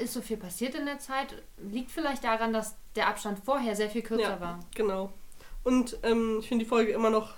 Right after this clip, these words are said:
Speaker 2: wirklich krass uninteressant.
Speaker 1: <laughs>
Speaker 2: Ich hatte heute auch echte Motivationsprobleme und hab festgestellt, dass ich bei manchen Szenen auch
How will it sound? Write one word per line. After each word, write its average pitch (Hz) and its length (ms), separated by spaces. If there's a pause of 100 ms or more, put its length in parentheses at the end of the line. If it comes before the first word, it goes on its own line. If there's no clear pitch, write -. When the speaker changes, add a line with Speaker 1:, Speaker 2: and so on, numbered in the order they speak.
Speaker 2:
wirklich 226 460 (460)
krass 240 280
uninteressant. 269 720
Speaker 1:
<laughs> 214 1120
Speaker 2:
Ich - 120
hatte 247 240
heute 247 280
auch 233 100
echte 240 280
Motivationsprobleme 240 1300 (440)
und 233 140
hab 240 220 (200)
festgestellt, 269 500
dass 220 140
ich 233 220 (160)
bei 214 140
manchen 247 320
Szenen 311 340
auch - 240